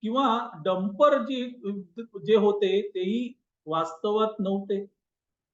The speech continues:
मंडळी, काल विधानसभा अध्यक्ष राहुल नार्वेकर यांनी निकाल दिला. आता हा निकाल काय असेल किंवा कोणाच्या बाजूने असेल याबद्दल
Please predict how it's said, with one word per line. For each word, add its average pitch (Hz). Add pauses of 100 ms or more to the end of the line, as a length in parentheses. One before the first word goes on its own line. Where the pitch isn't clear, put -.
(600)
मंडळी, 285
काल 240 (880)
विधानसभा 247
अध्यक्ष 214
राहुल 196
नार्वेकर 180
यांनी 165
निकाल 147
दिला. 113 (1080)
आता 269
हा 262
निकाल 247 (100)
काय 233
असेल 196 (480)
किंवा 214
कोणाच्या 254
बाजूने 220
असेल 185 (800)
याबद्दल 240